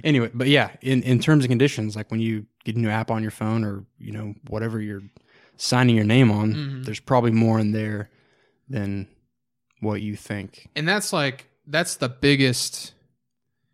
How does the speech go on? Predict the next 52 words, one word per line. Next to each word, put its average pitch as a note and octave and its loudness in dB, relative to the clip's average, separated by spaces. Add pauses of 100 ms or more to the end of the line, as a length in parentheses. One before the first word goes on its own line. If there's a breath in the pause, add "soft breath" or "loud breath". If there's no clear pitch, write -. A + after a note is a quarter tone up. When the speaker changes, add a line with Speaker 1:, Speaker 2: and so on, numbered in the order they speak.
(680)
Speaker 2:
that's D#3+ 0
like C3+ 2
up B2+ -2
here, B2 0
which B2 -6
I, B2+ -10
nobody C3 -8
can B2+ -12
see C3+ -6
this B2+ -6
on C3 -8
the B2+ -8
podcast, B2+ -8
but C3+ -4
it's B2+ -6
like C3+ -4
up D3 2
here. C#3 0 (300 soft breath)
So - 0
how E3 0
do E3+ 2
you E3 0
get C#3+ 0
above C3 -2
that D2 -12 (240)
as C3+ -10
far C3 -4
as, B2+ -6 (440 soft breath)
I C#3 -4
mean, D#3 -6
what E3 -2
else E3 4
can D#3+ 0
they B2+ 0
do? C#3 2
They C3 0
just B2+ -6
have C3 -4
somebody C3 0
following B2+ 0
you C3 2
around C3 0 (640)
twenty-four E3+ 2
seven E3+ 2
and B2+ -2
spying C3+ -2
on D#3+ -4
you? F3 -2
I C3+ -2
don't C3+ 0
understand. C3 -2
Like, - -10